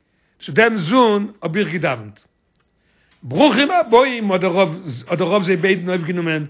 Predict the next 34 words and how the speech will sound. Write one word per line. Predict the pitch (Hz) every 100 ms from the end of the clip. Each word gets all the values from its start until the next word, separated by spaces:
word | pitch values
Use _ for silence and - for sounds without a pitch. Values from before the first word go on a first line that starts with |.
| - _
מיט | 147
גרויסער | 131 190 202 - 196
שמחה | 185 180 170 160 - _
און | 165
א | 156
הארציקן | 160 247 202 220 208
שלום | - 202
עליכם. | 185 175 165 147 120 - _ _ _ _ _
ער | 139
האט | 151
א |
וויילע | 147 196 233 226 214 208 - _ _ _ _
אנגעזעטיקט | 214 262 233 185 202 196 151
זיינע | 180 175
אויגן, | - 220 214 208
קוקנדיק | 226 208 220 190
אויף | 175 143
משה, | 180 214 202 190 180 156 - _ - -
קיין | 240 226
דיקן | 190 190 180 170
פנים. | 175 175 135 104 - _ _ _ _ _
דאן | 120 196 233
האט | 214
אים | 190 190
צו, | 180 226 226
דאן | 175 190 214
האט | 208
ער | 190
אים | 170
צוגערופן | - 226 208 196 156 180 180 175 - _ _ _ -
און |
געזעצט, | 147 139 202 214 - - _ _ _
לעבן | 156 190 156 175
אים. | 139 120